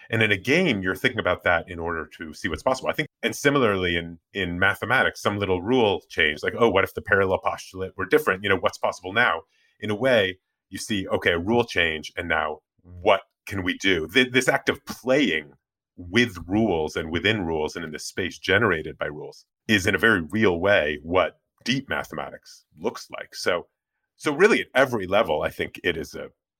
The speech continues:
a huge win to play games in math classrooms and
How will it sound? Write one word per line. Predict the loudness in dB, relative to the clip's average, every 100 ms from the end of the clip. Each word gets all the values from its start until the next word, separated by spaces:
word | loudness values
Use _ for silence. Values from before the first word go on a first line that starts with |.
| -4
a | 0
huge | 0 -4 -6 0 2 2 -2
win | 0 0 0 -4 -20 _ -4
to | 0
play | 2 4 2 2 -6 -12
games | -10 -10 -12 -20 -20 -20 _ _
in | -4 -2
math | -2 -4
classrooms | -2 -2 -2 -6 -14 -14
and | -18